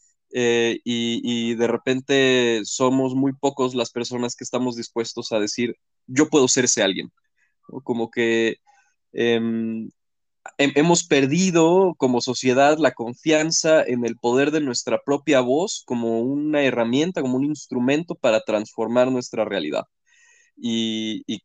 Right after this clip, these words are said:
y creo en la importancia de recuperar el, el poder de nuestra propia voz, precisamente para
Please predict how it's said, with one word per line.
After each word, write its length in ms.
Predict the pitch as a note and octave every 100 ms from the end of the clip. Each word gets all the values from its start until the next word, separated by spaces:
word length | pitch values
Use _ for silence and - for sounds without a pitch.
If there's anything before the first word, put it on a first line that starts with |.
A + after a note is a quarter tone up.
| -
y 140 | A#2+
creo 500 | - C3 C3 C3 B2
en 200 | A#2+ A#2
la 80 | A2
importancia 960 | A2+ A#2 A2+ B2 B2+ - C#3 C3+ C3 -
de 200 | A#2 G#2+
recuperar 680 | A2 - G2+ - A2 D#3 - - _
el, 300 | A#2 G#2+ G2 F#2+
el 140 | F#2+
poder 280 | - G2+ G#2
de 80 | G#2
nuestra 300 | F#2+ - G2
propia 300 | G#2 G2+ G#2+
voz, 360 | A#2+ E3+ - - _ _ -
precisamente 720 | - - B2 B2+ A#2+ A#2+ C#3
para 560 | - G#2+ G#2 G2 F2+